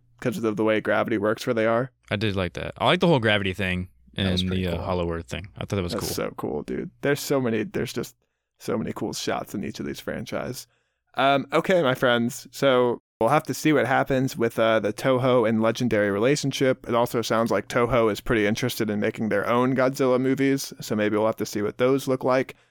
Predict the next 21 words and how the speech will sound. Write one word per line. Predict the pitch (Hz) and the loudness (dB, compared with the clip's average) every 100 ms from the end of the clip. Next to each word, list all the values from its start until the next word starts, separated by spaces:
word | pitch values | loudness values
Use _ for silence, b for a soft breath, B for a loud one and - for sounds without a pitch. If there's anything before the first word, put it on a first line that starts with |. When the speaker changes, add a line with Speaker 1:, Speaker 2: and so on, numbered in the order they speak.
| _ _ - | _ _ 0
Speaker 1:
Um, | 123 120 110 | 4 4 2
but | 127 | 0
my | 127 | 0
friends, | 123 143 143 135 | 2 2 2 -2
before | 123 - | -4 2
we | 147 | 2
get | 135 | 4
out | 120 120 | 4 2
of | |
here | 123 123 | 2 0
today, | 107 110 113 113 110 _ _ _ _ _ _ - | 0 2 4 4 0 _ _ _ _ _ _ -10
we | - | -6
love | 107 113 139 | 0 2 2
to | - | 0
rank | 117 117 117 | 2 2 0
things | - 113 107 110 | 0 0 2 2
on | 107 | 0
this | 107 110 | 0 -2
podcast. | - 117 104 127 110 113 - - b b - | 0 -2 0 0 2 0 -4 -18 b b -4
Let's | 120 113 | -2 -2
rank | - 104 123 139 | -2 2 2 0